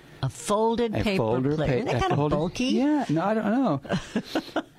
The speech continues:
Speaker 2: But our local rep was demonstrating that, and he said, "If you make it to Mike Kehoe's paper plate, you've made the big time."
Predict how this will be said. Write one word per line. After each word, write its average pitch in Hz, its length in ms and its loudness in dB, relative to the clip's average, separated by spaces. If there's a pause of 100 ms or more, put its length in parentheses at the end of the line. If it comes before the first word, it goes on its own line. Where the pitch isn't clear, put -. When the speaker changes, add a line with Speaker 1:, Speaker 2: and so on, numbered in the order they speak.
(120)
Speaker 2:
But 120 220 0
our 120 240 2
local 135 300 2
rep 131 280 2
was 123 160 0
demonstrating 120 640 0
that, 101 140 0
and 127 100 0
he 123 60 0
said, 120 200 0
"If 101 160 -2
you 123 120 2
make 147 320 0
it - 200 -4
to 113 80 0
Mike 101 340 0
Kehoe's 127 580 2
paper 113 360 -2
plate, 107 380 0
you've 107 300 0
made 101 320 0
the - 60 -8
big 117 240 -2
time." 117 400 2